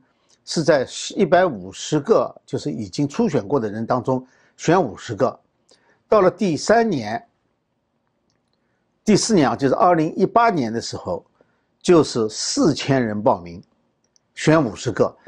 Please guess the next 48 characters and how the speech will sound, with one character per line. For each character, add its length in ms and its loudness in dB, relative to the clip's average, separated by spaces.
在 180 4
国 300 4
内 180 4
的 140 2
所 160 -8
谓 100 0
商 360 2
学 240 2
院 200 2
系， 300 -10
系 240 0
统 180 -6
里 120 -4
面， 200 -6
商 220 2
业 180 4
的 160 0
这 80 -6
个 80 -8
学， 280 -4
高 120 4
等 140 2
教 160 4
育 140 0
里 120 -8
面， 240 -6
它 140 2
的 120 4
录 220 6
取 240 -6
率 260 2
是 220 -6
最 400 0
低 280 0
的， 160 0
也 160 0
就 140 4
是 40 4
说 140 2
它 180 0
的 120 2
竞 280 0
争 240 0
力 140 -6
是 160 -10
最 180 0
强 360 -8
的。 200 -4